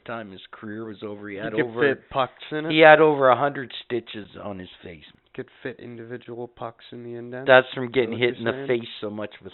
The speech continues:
Speaker 1: fucking hockey pucks.
Speaker 2: Nice.
Speaker 1: And then you get the crazy old fuckers. I've seen pictures of, uh, the late Johnny Bower where he's literally putting his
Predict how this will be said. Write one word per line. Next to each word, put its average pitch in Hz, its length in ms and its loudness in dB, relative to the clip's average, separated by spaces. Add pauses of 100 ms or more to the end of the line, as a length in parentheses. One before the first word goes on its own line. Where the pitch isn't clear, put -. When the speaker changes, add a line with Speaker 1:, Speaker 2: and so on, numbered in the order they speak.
Speaker 1:
fucking 107 280 -12
hockey 98 420 -16
pucks. 76 220 -18 (320)
Speaker 2:
Nice. 131 320 -10 (540)
Speaker 1:
And 160 160 6
then 214 160 12
you 196 100 2
get 175 200 6
the 139 60 -2
crazy 170 640 4
old 151 220 4 (100)
fuckers. 135 400 6 (480)
I've 190 200 8 (120)
seen 180 160 -6
pictures 180 580 0
of, 147 300 4
uh, 165 160 12
the 156 160 4
late 180 400 6
Johnny 175 300 10
Bower 180 500 12
where 170 260 8 (260)
he's 202 280 -2
literally 208 520 10 (100)
putting 185 320 4
his 170 120 2